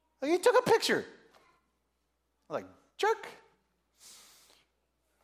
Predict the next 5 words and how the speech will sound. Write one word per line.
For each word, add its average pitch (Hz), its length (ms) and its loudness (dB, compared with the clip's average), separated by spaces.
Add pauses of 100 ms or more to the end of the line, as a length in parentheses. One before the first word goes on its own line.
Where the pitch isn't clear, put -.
(880)
No 113 100 -16
forgiveness. 127 560 -8 (380)
You 135 80 -12
know, 117 180 -12
pray, 143 200 -4